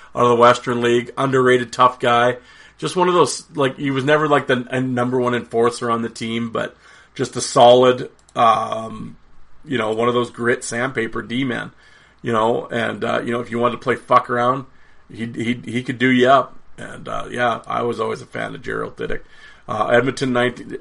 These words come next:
Jeff Beukeboom, again, another big dude, six five, like, real big,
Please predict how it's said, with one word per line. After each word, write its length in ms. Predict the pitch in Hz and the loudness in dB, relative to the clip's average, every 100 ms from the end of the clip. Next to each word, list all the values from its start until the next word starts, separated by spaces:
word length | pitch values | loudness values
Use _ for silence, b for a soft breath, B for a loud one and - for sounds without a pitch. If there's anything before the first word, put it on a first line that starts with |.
| - | -14
Jeff 300 | 107 123 117 | 0 2 4
Beukeboom, 580 | 117 131 123 127 135 135 | 2 0 0 -4 -4 -6
again, 280 | - 123 117 | -2 -2 0
another 240 | 117 113 | -2 -4
big 280 | 110 123 113 | -2 -6 -2
dude, 380 | 123 127 131 127 b b b | 2 4 2 -2 b b b
six 320 | - 139 131 | -8 -4 -4
five, 380 | - 123 120 127 | 0 0 2 0
like, 140 | 117 113 | -4 -4
real 280 | 117 127 | 4 4
big, 380 | 98 - 110 104 | 4 -2 -8 -10